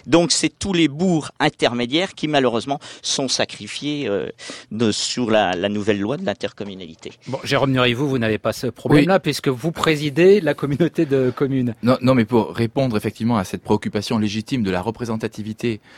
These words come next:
Speaker 3: des communes au sein de l'intercommunalité, je veux juste signaler que l'Association des maires de France avait, euh, fait déposer un amendement dans la loi cido, qui est une loi qui est très récente, pour justement faire en sorte qu'au sein d'une intercommunalité, une commune nouvelle ait au moins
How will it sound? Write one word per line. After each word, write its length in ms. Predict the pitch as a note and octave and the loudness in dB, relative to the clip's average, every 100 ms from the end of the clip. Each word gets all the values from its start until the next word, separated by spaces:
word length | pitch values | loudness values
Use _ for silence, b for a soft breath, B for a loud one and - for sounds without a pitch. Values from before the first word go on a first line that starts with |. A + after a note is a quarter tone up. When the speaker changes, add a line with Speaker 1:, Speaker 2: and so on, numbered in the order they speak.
| B - | B -4
Speaker 3:
des 160 | A#2 | -2
communes 380 | A#2+ C3+ B2+ C3 | 0 0 2 0
au 80 | G#2+ | 0
sein 160 | - G#2 | -2 -2
de 80 | |
l'intercommunalité, 720 | F#2 F#2 F2+ - F2+ F#2 F2+ D#3+ | -2 -4 -6 -4 -4 -4 -2 -4
je 140 | G#2+ | -2
veux 80 | G2+ | -4
juste 260 | A2+ C#3 A2 | -4 -6 -6
signaler 380 | - G2+ B2+ | -4 -2 -2
que 140 | D3+ G#2+ | -2 -2
l'Association 500 | G#2 A#2 A2+ A#2 A2+ | -2 -2 -4 -4 -4
des 140 | G#2 | -2
maires 120 | F#2+ | -2
de 120 | F#2+ F2+ | -4 -6
France 340 | - D#3 - B B B B - | -6 -6 -8 B B B B -10
avait, 340 | F#2+ G#2+ G#2 | -2 0 2
euh, 280 | G2 F#2 F2+ | 0 -2 -4
fait 200 | - B2 | -4 -2
déposer 460 | B2 A#2 C3+ B2 | -2 0 0 0
un 100 | B2 | 0
amendement 420 | A2+ A2+ A2 A2+ A2+ | 2 2 0 0 -2
dans 120 | F#2+ | -2
la 100 | F2+ | 0
loi 160 | G2+ | 2
cido, 460 | G2 - A#2+ A#2+ B2 | 0 -2 0 2 2
qui 100 | - | -2
est 100 | - | -8
une 120 | F2+ | -4
loi 100 | G#2 | -4
qui 120 | G#2+ | -4
est 20 | - | -6
très 160 | A#2+ | -4
récente, 420 | G#2 G2+ D3+ E3 - B B B | -2 -2 -4 -4 -8 B B B
pour 180 | B2 A#2 | 0 2
justement 460 | B2+ E3 - D#3+ C#3+ | 0 0 2 2 2
faire 160 | B2+ | 2
en 100 | A2+ | 0
sorte 320 | A2+ F3 G3 | 2 0 0
qu'au 380 | - A2+ - D3+ | 0 0 2 0
sein 160 | - F3 | 2 0
d'une 120 | D3+ | 0
intercommunalité, 920 | B2+ C3+ A#2+ C3 A#2+ A2 G#2+ F3 F#3 - | 0 -2 -2 0 2 2 0 0 -2 0
une 180 | F3+ E3+ | 2 4
commune 380 | - F#3+ F3 D#3 | 4 4 4 0
nouvelle 400 | C3+ D3+ F#3 A3+ B B - | 2 2 2 -6 B B 0
ait 120 | C#3+ | 4
au 140 | C#3+ C#3+ | 6 6
moins 280 | D3+ F#3 | 4 2